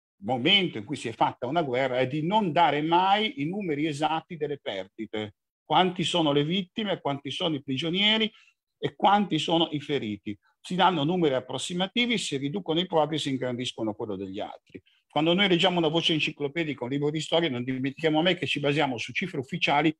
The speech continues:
date molti anni dopo, mai nel corso degli eventi. Anche quando l'Italia entrò nella Prima Guerra Mondiale, i dati numerici non venivano forniti e i giornalisti erano ammoniti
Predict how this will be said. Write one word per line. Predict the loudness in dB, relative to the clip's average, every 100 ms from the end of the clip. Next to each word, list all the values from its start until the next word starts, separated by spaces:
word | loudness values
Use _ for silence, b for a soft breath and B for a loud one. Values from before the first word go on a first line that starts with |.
| _
date | -4 2 4 4 4
molti | 6 8 6 6 2
anni | 4 4 0
dopo, | -2 -6 -8 -10 -10 -8 -2
mai | 4 6 6
nel | 2 0
corso | 0 2 2 -2 -4 -4 _ b
degli | -2 2 2
eventi. | 2 -2 -4 -8 -10 -10 b b b -2
Anche | -2 0
quando | 2 2
l'Italia | 2 2 2 4 2 -2
entrò | -2 0 0
nella | -2 -8
Prima | -6 -6 -4
Guerra | -2 -2
Mondiale, | -2 0 2 2 2 -2 b b
i | -6 2
dati | 4 4 2
numerici | 2 2 2 2 0
non | 0 0
venivano | 0 0 0 0 -2
forniti | -4 -8 -4 -6 -6 -10
e | -12 _ _ -2
i | 0
giornalisti | 2 4 4 4 2 0
erano | -2 0 0 0
ammoniti | 0 2 2 2 0 -4 -8